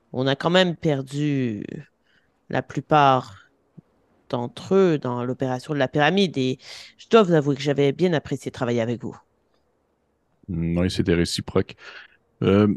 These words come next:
Speaker 2: je dois vous avouer que présentement, ceux que je vois sont surtout... Euh, ça semble surtout être des soldats de... On va dire vraiment des soldats privés de Ulto, donc il n'y a pas grand-chose que je pourrais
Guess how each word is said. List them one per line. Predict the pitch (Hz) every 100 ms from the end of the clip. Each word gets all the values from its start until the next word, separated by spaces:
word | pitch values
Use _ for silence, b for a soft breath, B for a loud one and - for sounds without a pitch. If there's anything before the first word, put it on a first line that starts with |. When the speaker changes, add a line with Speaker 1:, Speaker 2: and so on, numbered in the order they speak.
| -
Speaker 2:
je | 113
dois | 143
vous | 135
avouer | 135 160
que |
présentement, | - - 135 135 127 95 139 139
ceux | - 120
que | - 107
je | 95 98
vois | 92 85 98 120 110
sont | 92 87
surtout... | - 95 - 107 101 92 85
Euh, | 85 82 _ _ _ _ _ _ _ _ _ -
ça | - 90
semble | 92 85
surtout | 92 107
être | 92
des | 90
soldats | - 95 90 87 98
de... | 85 85 78 78 - _ _ _ _ _ -
On | 82
va | 80
dire | 85 85
vraiment | 80 78 87
des | 82
soldats | - 82 87
privés | - 95 87 87 104
de | 85
Ulto, | 85 85 - 120 127 117
donc | 90 85 80 - b b b b b _ _ -
il | 90
n'y |
a | 87
pas | - 113
grand-chose | 92 87 - -
que | - 80
je | 80 85 82 78
pourrais | - 90 90 107 87